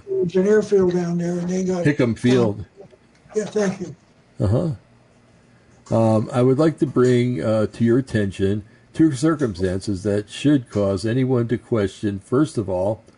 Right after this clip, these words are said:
Speaker 2: uh, there were nine battleships in the harbor at Pearl Harbor, and seven of them were tied together in two rows of three,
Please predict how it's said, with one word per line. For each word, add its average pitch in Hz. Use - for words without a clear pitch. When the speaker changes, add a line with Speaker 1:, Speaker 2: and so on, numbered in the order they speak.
Speaker 2:
uh, 107
there 117
were 107
nine 123
battleships 113
in 110
the 117
harbor 101
at 101
Pearl 113
Harbor, 101
and 98
seven 151
of 117
them 107
were 107
tied 110
together 104
in 101
two 135
rows 98
of 110
three, 101